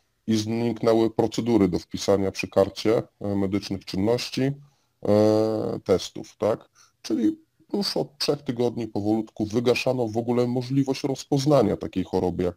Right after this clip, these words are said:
covid, e, a w tej chwili zablokowano to całkowicie. No, sądząc, patrząc po tym, co się dzieje na świecie, co się otacza nas, tak?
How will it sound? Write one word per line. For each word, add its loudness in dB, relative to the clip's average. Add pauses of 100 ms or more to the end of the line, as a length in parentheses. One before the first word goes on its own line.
covid, 0 (720)
e, 2
a 4
w -8
tej 0
chwili -4
zablokowano 0
to -10
całkowicie. -2 (800)
No, -2 (100)
sądząc, -4
patrząc -6
po -8
tym, -8
co -14
się -10
dzieje -4
na -10
świecie, -8
co -12
się -2 (280)
otacza 2
nas, -2
tak? 0